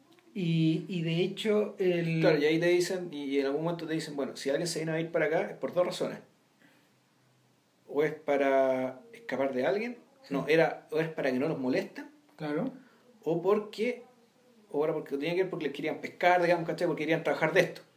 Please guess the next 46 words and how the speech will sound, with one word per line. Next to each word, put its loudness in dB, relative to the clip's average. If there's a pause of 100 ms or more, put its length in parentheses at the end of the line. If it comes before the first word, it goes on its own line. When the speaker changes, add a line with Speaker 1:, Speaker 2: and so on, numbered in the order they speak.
(260)
Speaker 1:
Mm, 0 (220)
Speaker 2:
¿cachai? -6
Speaker 1:
sí. -12
Speaker 2:
De -8
la 0
pesca." -6 (320)
Speaker 1:
Y, 6 (640)
y -2
la 2
hueá 2
tremenda 2
es -4
que -8
en -2
el -2
fondo -4
tenéis -2
los 0
ejemplos -2
ahí -2
mismo. -2
Speaker 2:
Mm. -12 (840)
Speaker 1:
Porque, 0 (880)
eh, 0
a 0
la 6
vista 4
de 6
estos -4
cabros, 2
en 2
la 2
otra 2
ribera 4
del -2
río 0
hay 4
un -6
tipo -4
que -6
claramente -2
no -4
quiere -4
que -6
lo -10
vean, -18